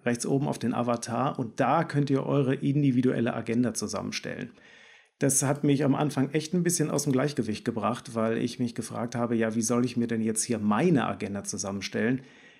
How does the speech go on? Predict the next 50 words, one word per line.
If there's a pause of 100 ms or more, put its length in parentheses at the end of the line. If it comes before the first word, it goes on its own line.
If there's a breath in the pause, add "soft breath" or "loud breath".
(140)
Ich
finde,
das
ist
nicht
so
super
intuitiv
gelöst
und
ich
habe
auch (320 soft breath)
ein
paar
Tweets
gesehen,
wo
andere
gefragt
haben,
ja,
wie
kann
man
sich
denn
hier
sein
Programm
zusammenklicken? (540)
Aber
es
geht, (420 soft breath)
also
nutzt
euch,
äh,
meldet
euch
da
an,
D
S
A
G
Punkt
expo
Minus
I